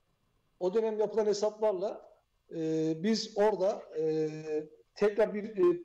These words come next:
pa-, şey, e, ne derler ona, e, milletvekili sandalyemizi tekrar alabileceğimizi düşündük. Yani Alevi oylarının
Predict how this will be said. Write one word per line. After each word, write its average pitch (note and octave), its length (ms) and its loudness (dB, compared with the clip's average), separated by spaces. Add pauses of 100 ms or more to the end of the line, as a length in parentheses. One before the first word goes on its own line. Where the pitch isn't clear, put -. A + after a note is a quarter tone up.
(120)
pa-, F#3 200 0
şey, G3 240 2
e, F#3 460 2
ne E3 80 0
derler E3 320 4
ona, G3+ 100 0
e, G#3+ 280 -2
milletvekili F3 560 0
sandalyemizi F3 720 0 (340)
tekrar G3+ 260 2
alabileceğimizi F#3+ 680 0
düşündük. E3 440 -6
Yani F3+ 260 4 (280)
Alevi F3 280 2
oylarının G3 680 2